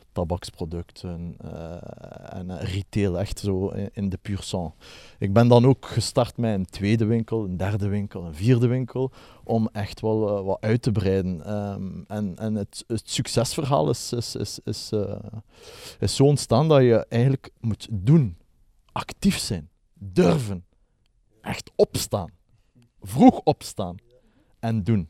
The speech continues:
Dat is echt, eh, voor mij een, eh, een catch geweest. En ja, ik, ik, like dat ik zeg, twintig jaar ervaring, twintig jaar vallen en opstaan. Want als ondernemer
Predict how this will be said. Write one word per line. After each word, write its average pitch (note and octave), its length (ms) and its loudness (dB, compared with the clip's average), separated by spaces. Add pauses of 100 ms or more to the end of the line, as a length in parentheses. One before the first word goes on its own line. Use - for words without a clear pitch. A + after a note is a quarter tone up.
(140)
Dat A#2+ 260 4
is A#2+ 60 2
echt, - 220 -4
eh, A2+ 480 4
voor A2 180 0
mij A#2+ 400 2
een, G#2+ 220 -2
eh, G#2 240 2 (340)
een G#2+ 140 -2
catch - 280 4
geweest. D3+ 300 0
En A2 120 2
ja, C3 180 6
ik, - 220 0
ik, - 480 -10
like A2+ 240 0
dat G#2 80 2
ik - 60 -14
zeg, B2+ 220 0
twintig - 380 -6
jaar B2 280 4 (380)
ervaring, A#2 580 2
twintig B2+ 260 -6
jaar A#2 340 2 (260)
vallen C3 440 6
en G#2+ 120 4
opstaan. G#3 400 -2 (160)
Want - 320 -8
als G#2+ 160 0
ondernemer B2 600 2